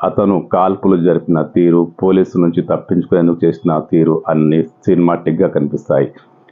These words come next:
పోలీసులు చూసి బార్లోకి దూరిపోతాడు. పోలీసులు అతని వెంటాడితే వాళ్లపైకి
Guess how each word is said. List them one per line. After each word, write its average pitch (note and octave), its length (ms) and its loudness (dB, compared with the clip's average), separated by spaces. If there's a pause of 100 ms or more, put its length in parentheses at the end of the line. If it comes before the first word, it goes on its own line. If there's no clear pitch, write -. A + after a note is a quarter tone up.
(260)
పోలీసులు C3+ 500 4
చూసి G#2 360 2
బార్లోకి E2 680 0
దూరిపోతాడు. D2+ 680 -2 (480)
పోలీసులు B2+ 420 2
అతని A2+ 200 2
వెంటాడితే F2+ 600 0
వాళ్లపైకి D#2+ 760 0